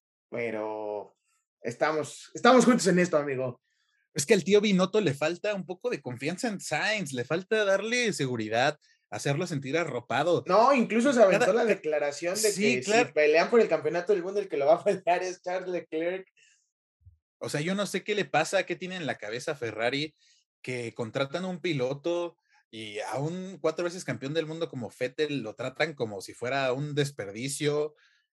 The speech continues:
Speaker 2: A, a Sainz, que los está llevando a donde no pudieron estar el año pasado con,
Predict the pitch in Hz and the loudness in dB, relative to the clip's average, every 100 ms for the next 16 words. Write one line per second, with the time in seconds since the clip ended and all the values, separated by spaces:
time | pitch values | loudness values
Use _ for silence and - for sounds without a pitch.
0 | _ - 113 107 - 120 - 147 147 156 | _ -4 0 0 -2 -8 -2 -2 0 -4
1 | - - 110 107 113 117 - 139 143 143 | -10 -12 -12 -8 -8 -8 -6 -4 0 0
2 | 143 147 147 143 _ _ _ 120 117 110 | 0 0 0 -2 _ _ _ -6 -6 -6
3 | 107 123 147 185 180 170 117 139 139 139 | -4 -2 2 2 2 0 -2 -2 -2 -2
4 | 151 143 110 123 131 139 117 104 | -2 -4 -4 -2 -2 -2 -8 -10